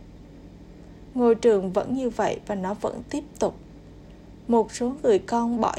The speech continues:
giữa chừng và một số chết trong khi tiến lên. Có nhiều người con nhận kiếp sinh và chết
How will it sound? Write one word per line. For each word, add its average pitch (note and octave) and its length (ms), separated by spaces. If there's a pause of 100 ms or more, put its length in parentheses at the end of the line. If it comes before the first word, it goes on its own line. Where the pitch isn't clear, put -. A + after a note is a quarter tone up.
giữa - 260
chừng G#3 260 (340)
và G#3 140
một F#3+ 260
số A#3 320 (140)
chết D#4+ 200 (240)
trong G#3+ 260
khi G#3 280 (120)
tiến G#3 160 (120)
lên. B3 200 (1500)
Có B3 100
nhiều C4+ 300
người F#3+ 240
con G3+ 380
nhận - 180
kiếp - 300
sinh A#3+ 360
và G3 120
chết C4 240